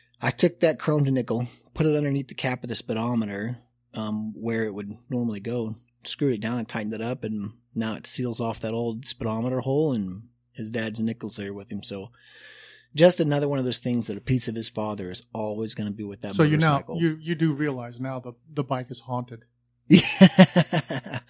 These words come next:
Speaker 1: Haunted or blessed, whichever one you wanna
Speaker 2: Yeah,
Speaker 1: look at.
Speaker 2: yeah.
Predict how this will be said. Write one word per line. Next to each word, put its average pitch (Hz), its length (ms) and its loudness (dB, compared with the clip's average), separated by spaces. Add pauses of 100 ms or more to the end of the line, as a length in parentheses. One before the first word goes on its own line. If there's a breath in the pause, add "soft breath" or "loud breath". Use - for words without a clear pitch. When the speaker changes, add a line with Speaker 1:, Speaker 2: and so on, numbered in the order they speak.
(580 loud breath)
Speaker 1:
Haunted 196 480 6
or 156 80 6
blessed, 127 340 4
whichever 156 300 6
one 127 160 4
you 117 80 4
wanna 147 100 6
Speaker 2:
Yeah, 139 120 8
Speaker 1:
look 98 180 -4
at. - 120 -2
Speaker 2:
yeah. 143 200 6